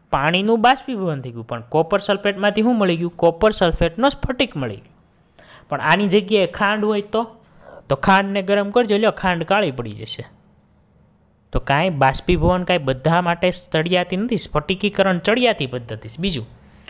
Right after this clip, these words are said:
ગાળણ પછી કેટલીક અશુદ્ધિઓ દ્રાવણમાં દ્રાવ્ય થયેલી હોય છે. જે બાષ્પીભવનના ઘન પદાર્થને અશુદ્ધ કરે છે. બરોબર? તમે ગાળણ કરો પછી કેટલીક અશુદ્ધિઓ શું હોય?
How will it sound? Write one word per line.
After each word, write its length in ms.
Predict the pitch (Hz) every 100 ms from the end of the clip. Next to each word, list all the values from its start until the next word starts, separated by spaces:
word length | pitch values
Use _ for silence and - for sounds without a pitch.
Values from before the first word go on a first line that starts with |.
| - - 143
ગાળણ 440 | 147 160 208 226
પછી 240 | 208 208 214
કેટલીક 440 | 196 190 208 202
અશુદ્ધિઓ 540 | 180 202 170 170 190
દ્રાવણમાં 680 | 170 151 160 175 185 185 170
દ્રાવ્ય 380 | 143 156 165 175
થયેલી 380 | 165 147 131 120
હોય 200 | 127 127
છે. 260 | - 107 - - - - _
જે 120 | - 131
બાષ્પીભવનના 880 | 135 156 - 196 180 185 185 190
ઘન 260 | 160 156 165
પદાર્થને 480 | 170 160 160 165 190
અશુદ્ધ 480 | 190 - 247 147 123
કરે 300 | 113 107 104
છે. 180 | - - - - _ _ _ - - - - - -
બરોબર? 280 | 127 175 107
તમે 460 | - - 135 156 143
ગાળણ 460 | 139 139 156 170
કરો 260 | 175 208 147
પછી 200 | 143 131
કેટલીક 500 | - 135 - 185 180
અશુદ્ધિઓ 540 | 175 196 151 170 196
શું 300 | 202 233 220
હોય? 180 | 190